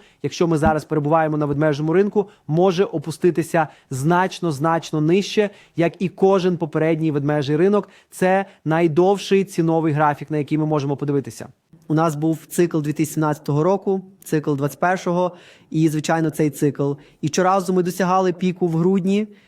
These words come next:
через рік після халвінгу, так? Отже, або в листопаді, або в грудні. Отже, по суті справи,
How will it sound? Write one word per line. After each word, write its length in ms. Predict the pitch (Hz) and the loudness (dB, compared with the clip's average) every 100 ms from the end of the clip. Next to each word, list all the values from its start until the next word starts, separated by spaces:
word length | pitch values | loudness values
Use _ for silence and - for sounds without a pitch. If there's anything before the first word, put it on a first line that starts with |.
| _ | _
через 300 | - 165 151 | -2 0 0
рік 240 | 160 180 180 | 0 -2 -2
після 280 | 165 160 | -4 -2
халвінгу, 540 | 156 170 175 185 190 196 | 0 0 0 -2 -2 -2
так? 360 | 185 175 190 - | 0 -2 -2 -4
Отже, 260 | 160 147 170 | -2 0 0
або 200 | 160 185 | 0 2
в 40 | |
листопаді, 600 | 190 196 214 220 208 190 | 0 0 0 0 0 0
або 260 | 196 175 180 | 0 0 0
в 80 | 165 | 0
грудні. 500 | 185 196 180 196 214 - _ _ _ _ _ - | 0 0 0 -2 -4 -10 _ _ _ _ _ 2
Отже, 680 | 175 156 131 117 131 117 - _ - | 4 4 0 -4 -4 -6 -12 _ -2
по 120 | 202 | 0
суті 540 | 196 247 247 185 139 - | 2 0 2 0 0 -4
справи, 760 | - - 190 175 147 127 127 | -12 -2 2 4 2 -2 -8